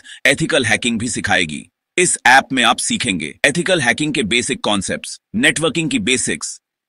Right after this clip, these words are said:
एथिकल हैकिंग में करियर कैसे शुरू करें, वर्चुअल मशीन कैसे बनाते हैं, काली लिनक्स को वर्चुअल एनवायरनमेंट में कैसे सेटअप करें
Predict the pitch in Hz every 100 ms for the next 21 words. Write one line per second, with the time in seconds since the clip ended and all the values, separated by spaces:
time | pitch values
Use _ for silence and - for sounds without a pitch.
0 | - - 175 180 127 113 147 147 135 120
1 | 110 135 139 120 120 117 104 95 78 -
2 | - 107 147 175 151 131 143 131 110 117
3 | 101 98 98 92 78 _ _ _ _ -
4 | 147 165 180 131 127 143 - 143 98 117
5 | 120 135 104 98 117 123 127 127 117 127
6 | 123 117 110 113 87 98 76